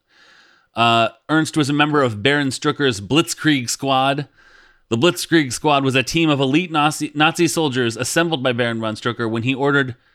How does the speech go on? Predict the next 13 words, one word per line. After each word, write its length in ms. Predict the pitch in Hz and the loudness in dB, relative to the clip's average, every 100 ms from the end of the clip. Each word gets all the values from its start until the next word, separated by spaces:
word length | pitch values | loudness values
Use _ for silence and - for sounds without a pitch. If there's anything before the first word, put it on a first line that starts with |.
| _ _ | _ _
when 120 | 135 | 2
he 80 | 175 | 4
was 100 | 170 | 4
ordered 240 | 180 165 | 2 0
by 80 | 160 | 2
Adolf 280 | 175 170 160 | 4 2 0
Hitler 260 | 175 147 | 0 0
to 160 | 131 139 | -2 -2
destroy 400 | 120 - 180 170 | -4 -2 0 2
Nick 200 | 156 156 | 0 -2
Fury's 360 | 160 156 147 | 0 2 0
Howling 260 | 131 139 139 | 0 -2 -2
Commandos. 680 | 127 123 107 95 65 104 - | -2 -2 -2 -6 -10 -16 -20